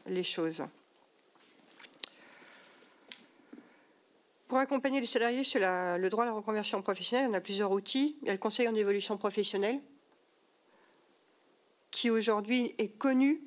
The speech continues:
par les salariés la plupart du temps, mais qui n'est pas toujours utilisé complètement et qui n'est pas utilisé au sein de l'entreprise,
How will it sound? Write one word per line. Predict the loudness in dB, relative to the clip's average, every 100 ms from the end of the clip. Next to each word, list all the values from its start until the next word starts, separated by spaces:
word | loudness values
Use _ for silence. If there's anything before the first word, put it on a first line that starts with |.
| -16 -20 _ _ _ _
par | -2 0
les | 0
salariés | 0 0 0
la | -2
plupart | -2 -2 -2
du | -2
temps, | -4 -2
mais | -4 -2
qui | 0
n'est | 2
pas | 2 0
toujours | -2 0 0 2 2 2 0
utilisé | -2 0 0 0 0 2 2 0 -6 -16
complètement | -2 0 2 -2 2 2 0 -4 -20 -20 -20 -20 -18 -18 -4 -2
et |
qui | 2 2
n'est | 4
pas | 2 0
utilisé | 0 -2 0 0
au | 2
sein | 0 2
de |
l'entreprise, | 0 0 -4 0 -2 -2